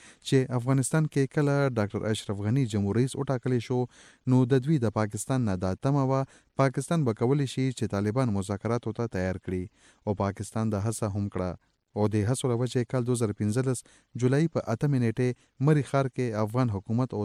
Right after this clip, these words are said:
طالبانو ترمنځ د مذاکراتو وړومبی پړاو وشو. سرتاج عزیز وایي،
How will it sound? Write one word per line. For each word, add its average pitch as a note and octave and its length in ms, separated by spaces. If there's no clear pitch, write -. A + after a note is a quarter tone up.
طالبانو G#2 480
ترمنځ A2+ 560
د G2 160
مذاکراتو G#2 640
وړومبی A#2 420
پړاو F2+ 240
وشو. F#2+ 260
سرتاج F#2+ 360
عزیز A2+ 320
وایي، A#2+ 140